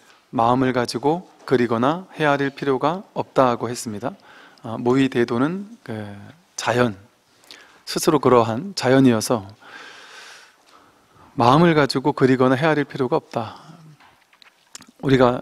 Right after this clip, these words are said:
이 생각을 가지고, 어, 뭐, 법은 어떤 걸까? 마음으로 그려보거나, 그러니까 우리가 마음속으로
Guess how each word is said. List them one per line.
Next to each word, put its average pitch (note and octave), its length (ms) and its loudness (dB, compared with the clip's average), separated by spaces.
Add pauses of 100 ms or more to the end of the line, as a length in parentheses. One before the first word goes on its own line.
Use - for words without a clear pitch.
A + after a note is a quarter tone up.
(120)
이 C3 80 -2
생각을 E3 380 4
가지고, A#2+ 440 -2 (600)
어, A2 420 -12
뭐, G#2+ 280 -8 (440)
법은 D3 240 2
어떤 B2 260 2
걸까? A2 540 -6 (1040)
마음으로 C3+ 340 4
그려보거나, B2 640 2 (640)
그러니까 - 180 -8
우리가 C3+ 160 2
마음속으로 C3 640 0